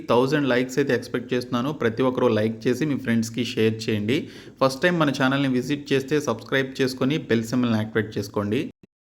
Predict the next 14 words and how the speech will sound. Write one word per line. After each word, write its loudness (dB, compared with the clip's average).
తెలంగాణ 6
జిల్లా 8
కోర్టు 6
ఉద్యోగాల్ని 2
థర్టీ 4
డేస్‌లోనే 6
క్రాక్ 2
చేసి 2
గవర్నమెంట్ 6
జాబ్స్ 2
కొట్టాలి 4
అనుకునేటువంటి 2
ప్రతి 2
క్యాండిడేట్ 4